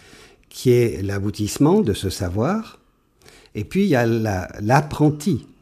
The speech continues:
geisha, qui est la danseuse, comme son nom l'indique, c'est la maiko, la danseuse. Ces deux personnes sont, euh,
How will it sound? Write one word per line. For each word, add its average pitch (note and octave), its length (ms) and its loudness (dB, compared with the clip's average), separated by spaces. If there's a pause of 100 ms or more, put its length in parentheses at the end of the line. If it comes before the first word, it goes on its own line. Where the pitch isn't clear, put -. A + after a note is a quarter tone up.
(140)
geisha, B2+ 680 -2 (480)
qui - 140 -4
est G2+ 40 0
la F2+ 140 -6
danseuse, C3+ 680 2
comme G2 180 -2
son F#2 140 -6
nom F#2 100 -4
l'indique, F2+ 480 -4
c'est G2 80 -4
la F2+ 140 -2
maiko, B2 640 0 (180)
la F2 140 -6
danseuse. D2 640 -6 (1200)
Ces C#3+ 340 2
deux D3 280 6
personnes F#3 720 4 (1120)
sont, D3+ 720 2
euh, F2+ 720 -6